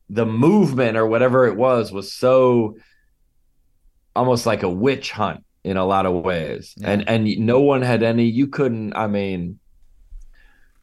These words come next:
Speaker 1: you couldn't defend yourself. You couldn't say nothing. And, and the idea that it was just so much shame, <coughs> like, surrounding,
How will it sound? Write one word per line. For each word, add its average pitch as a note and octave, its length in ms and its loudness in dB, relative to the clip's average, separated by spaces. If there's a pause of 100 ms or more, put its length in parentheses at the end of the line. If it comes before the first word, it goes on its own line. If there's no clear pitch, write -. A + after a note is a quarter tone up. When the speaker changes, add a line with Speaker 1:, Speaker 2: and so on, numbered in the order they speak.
(120)
Speaker 1:
you D3+ 120 0
couldn't C#3 280 2
defend D3 480 0
yourself. C3 600 2
You C3 80 -2
couldn't A2+ 260 -2
say B2+ 420 -2
nothing. A#2+ 400 -2
And, G#2 160 -6
and A2 160 -2
the A2 120 2
idea A2+ 340 2
that G2+ 140 -2
it G2+ 80 -2
was G2 180 -4
just - 240 -8
so A#2+ 140 2
much A2+ 220 0
shame, G#2+ 840 -2 (1200)
<coughs> - 60 -2 (2000)
like, B2+ 260 2
surrounding, A#2+ 720 0